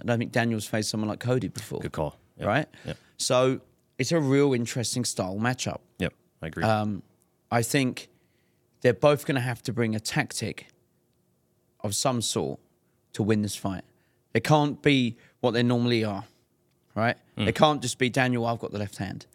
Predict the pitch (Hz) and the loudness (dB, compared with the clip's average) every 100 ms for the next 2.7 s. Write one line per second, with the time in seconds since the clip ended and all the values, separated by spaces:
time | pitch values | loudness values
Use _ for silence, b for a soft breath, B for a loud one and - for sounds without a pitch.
0 | - 95 87 101 135 139 127 127 - 123 | -2 2 2 2 2 0 0 -4 0 0
1 | 113 113 - 110 107 120 107 104 107 104 | 0 -2 -6 -6 -6 -4 -4 -4 -4 -4
2 | 104 104 - 107 101 104 104 | -6 -8 -4 0 2 2 -2